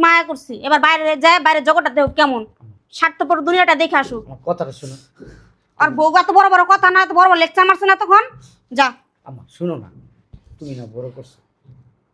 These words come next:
Speaker 2: পেটের সন্তান না হোক, যেমন আমি তো তোমার পেটের সন্তান না, তারপর তুমি আমার বড়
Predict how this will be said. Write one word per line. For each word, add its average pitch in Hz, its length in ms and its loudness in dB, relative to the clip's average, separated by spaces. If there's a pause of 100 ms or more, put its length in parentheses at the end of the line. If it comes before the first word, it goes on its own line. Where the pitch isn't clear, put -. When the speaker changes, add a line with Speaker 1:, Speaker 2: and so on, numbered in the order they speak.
(840)
Speaker 2:
পেটের 202 260 -10
সন্তান 139 320 -10
না 123 120 -10
হোক, - 100 -20 (400)
যেমন 175 280 -2
আমি 175 180 -4
তো 143 100 -14
তোমার 147 200 -14
পেটের 160 260 -16
সন্তান 104 340 -20
না, 82 60 -20 (760)
তারপর 147 260 -12
তুমি 147 200 -14
আমার 139 120 -10 (100)
বড় 143 120 -8